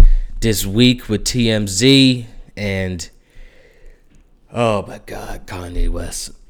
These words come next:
<laughs> My God. Mm. Talked about the Yandhi delay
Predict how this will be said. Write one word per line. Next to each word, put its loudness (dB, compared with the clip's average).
<laughs> -
My 4
God. 2
Mm. -2
Talked 6
about 2
the 0
Yandhi 4
delay 4